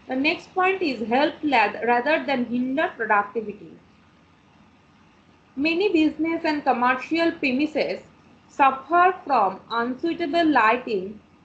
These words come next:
whether it's a matter of being too dim or too bright. In most offices, employees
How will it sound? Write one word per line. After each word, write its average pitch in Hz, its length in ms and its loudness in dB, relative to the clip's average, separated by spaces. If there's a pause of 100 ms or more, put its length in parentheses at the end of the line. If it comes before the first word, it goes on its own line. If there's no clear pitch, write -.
(120)
whether 285 560 2
it's 311 320 -6
a 320 100 0
matter 240 460 0
of 269 260 0
being 269 560 -4
too 349 380 0
dim 302 420 0
or 254 300 0
too 311 160 -2
bright. 185 420 -2 (720)
In 302 260 4
most 359 340 2 (100)
offices, 247 720 0 (100)
employees 285 800 2